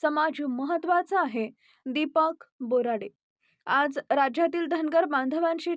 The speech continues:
चर्चा करून पुढचा निर्णय घेणार असल्याचं जालन्यातील धनगर उपोषणकर्ते दीपक बोराडे यांनी आज दिनांक अठ्ठावीस रोजी रविवारी सकाळी अकरा वाजता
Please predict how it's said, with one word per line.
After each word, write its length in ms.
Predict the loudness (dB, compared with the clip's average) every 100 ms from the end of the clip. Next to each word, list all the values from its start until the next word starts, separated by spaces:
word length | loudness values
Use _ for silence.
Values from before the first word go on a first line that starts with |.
| -2
चर्चा 360 | -4 -2 -2
करून 280 | 0 0 -2 -8 _ _
पुढचा 340 | -4 0 2
निर्णय 340 | 2 2 2 0
घेणार 340 | 0 0 2
असल्याचं 480 | 0 0 -2 2 2 2
जालन्यातील 680 | 0 -2 -4 -6 -6 -6
धनगर 440 | -6 -4 -2 0 0
उपोषणकर्ते 800 | 0 -2 -2 -4 -2 -2 -2 -4
दीपक 300 | -4 -4 -4
बोराडे 420 | -2 0 0 -2
यांनी 320 | -2 -2 -4 -6 -12 _ _
आज 220 | -2 0 0
दिनांक 380 | -2 -2 0
अठ्ठावीस 480 | 2 2 2 0 0 0
रोजी 280 | 0 2
रविवारी 500 | 0 0 -2 -2 -2
सकाळी 360 | -2 -2 -2 -2
अकरा 320 | -4 -2 -2
वाजता 420 | 0 -2 -4 -6